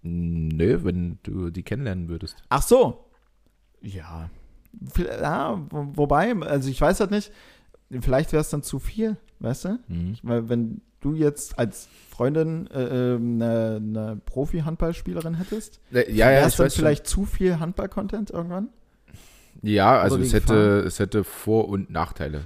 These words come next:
Speaker 2: Gut,
Speaker 1: So,
Speaker 2: okay,
Speaker 1: also
Speaker 2: beide würden verstehen, oder
Speaker 1: Ja.
Speaker 2: noch mal mehr verstehen, vielleicht, wie
Speaker 1: Ja.
Speaker 2: der Alltag so aussieht und
Speaker 1: Ja,
Speaker 2: so.
Speaker 1: sowas, aber ich bin, äh, sehr, sehr zufrieden, dass es nicht so ist.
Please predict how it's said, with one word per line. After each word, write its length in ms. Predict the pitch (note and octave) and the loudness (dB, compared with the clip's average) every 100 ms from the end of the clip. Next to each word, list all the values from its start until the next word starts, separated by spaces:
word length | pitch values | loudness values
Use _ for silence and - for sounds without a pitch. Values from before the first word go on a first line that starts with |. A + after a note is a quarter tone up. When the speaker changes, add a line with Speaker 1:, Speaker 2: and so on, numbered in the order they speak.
| - | 0
Speaker 2:
Gut, 100 | E3+ | 0
Speaker 1:
So, 40 | D3+ | 0
Speaker 2:
okay, 160 | - | 0
Speaker 1:
also 100 | C#3 | 0
Speaker 2:
beide 240 | A2 A#2 B2 | 2 0 0
würden 280 | B2 A#2+ A2+ | -2 -4 -4
verstehen, 720 | A#2+ G#2+ B2 C3 B2+ A#2 A#2 - _ _ - _ - | -6 -6 -4 -2 -2 -4 -6 -12 _ _ -20 _ -2
oder 200 | F#2 F#2 | 2 4
Speaker 1:
Ja. 60 | |
Speaker 2:
noch 280 | A#2 C3 C3+ | 4 2 4
mal 180 | B2+ A#2+ | 4 2
mehr 240 | A#2 C3 | 2 0
verstehen, 540 | C3+ B2+ - C3 C3 C3+ - | 0 -4 -4 -4 -4 -8 -8
vielleicht, 500 | D3 B2+ C3+ - - | -6 -4 -6 -10 -4
wie 60 | |
Speaker 1:
Ja. 140 | A#2 G#2+ | 2 2
Speaker 2:
der 60 | A#2+ | 2
Alltag 240 | B2+ C#3+ | -4 -8
so 100 | C3+ | -6
aussieht 360 | C3+ - C#3+ C#3+ | -8 -8 -10 -4
und 80 | |
Speaker 1:
Ja, 360 | A#2 A2 A#2 A2 G2+ | 4 6 6 2 -6
Speaker 2:
so. 160 | - | -4
Speaker 1:
sowas, 180 | A2 G2+ | -2 -2
aber 920 | - E2 F#2+ G2 F#2 F#2 F2+ F2+ F2+ F2 F2 E2 | 0 0 0 0 2 2 0 0 -2 -6 -12 -12
ich 180 | G2+ - _ - | -12 -12 _ -8
bin, 360 | G2 F#2 F2+ | -4 -4 -4
äh, 300 | E2+ E2+ E2 | -4 -4 -4
sehr, 300 | E2 - E2+ F2+ | -4 -2 -2 -2
sehr 140 | F#2 | -4
zufrieden, 340 | - - G2+ | -8 -10 -8
dass 120 | F2+ E2+ | -6 -8
es 100 | F2+ | -8
nicht 140 | F2+ | -10
so 80 | F#2+ | -12
ist. 160 | - | -16